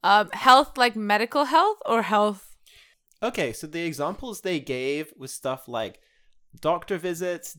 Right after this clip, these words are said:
Speaker 2: like, booking for a dentist, booking for your therapist, exercising, eating regularly, supplements, like, putting
Speaker 1: Okay.
Speaker 2: yourself to bed. Like, that's a lot of stuff they packed in there.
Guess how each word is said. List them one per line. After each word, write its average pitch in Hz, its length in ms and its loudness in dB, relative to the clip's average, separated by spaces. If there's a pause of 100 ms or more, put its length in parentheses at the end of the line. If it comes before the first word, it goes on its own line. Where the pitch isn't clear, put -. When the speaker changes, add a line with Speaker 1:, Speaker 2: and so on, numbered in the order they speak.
Speaker 2:
like, 117 260 -4
booking 143 340 -6
for 113 300 -4
a 98 160 -4
dentist, 160 840 -6
booking 131 240 -8
for - 100 -16
your 95 120 -8
therapist, 180 880 -6 (420)
exercising, 151 1300 -8
eating 123 600 -10
regularly, 156 1120 -8 (840)
supplements, 156 1400 -6
like, 127 220 -4 (120)
putting 156 280 2
Speaker 1:
Okay. 147 40 -2
Speaker 2:
yourself 147 400 -4
to 123 60 -12
bed. 131 520 -4
Like, 127 220 -8
that's 175 200 -4
a 226 60 -6
lot 127 280 -4
of 131 60 -6
stuff - 280 -8
they 135 80 -8
packed 127 320 -8
in 110 160 -10
there. 120 340 -8